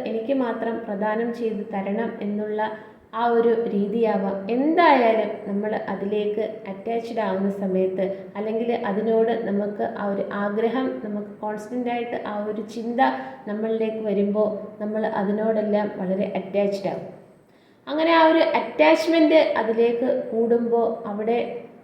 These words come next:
ആ ഒരു കൂടിക്കൂടി വരുമ്പോൾ അവിടെ ഉണ്ടാവുന്ന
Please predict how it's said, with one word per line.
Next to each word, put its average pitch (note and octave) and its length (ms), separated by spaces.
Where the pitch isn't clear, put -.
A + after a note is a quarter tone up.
ആ - 20
ഒരു A3+ 160
കൂടിക്കൂടി A#3 580
വരുമ്പോൾ G#3 340
അവിടെ G#3+ 240
ഉണ്ടാവുന്ന A3 480